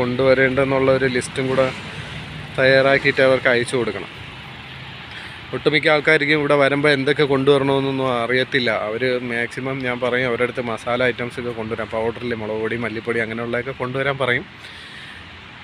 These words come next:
ആ, അപ്പോഴത്തേക്ക് കുറച്ച് നാളെങ്കിലും,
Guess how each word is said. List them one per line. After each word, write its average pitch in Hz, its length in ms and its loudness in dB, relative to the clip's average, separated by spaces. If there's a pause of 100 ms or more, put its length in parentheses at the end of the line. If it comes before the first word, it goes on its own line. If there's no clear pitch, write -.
(120)
ആ, - 20 -4 (540)
അപ്പോഴത്തേക്ക് 135 500 -2 (1300)
കുറച്ച് 160 320 -4
നാളെങ്കിലും, 190 420 2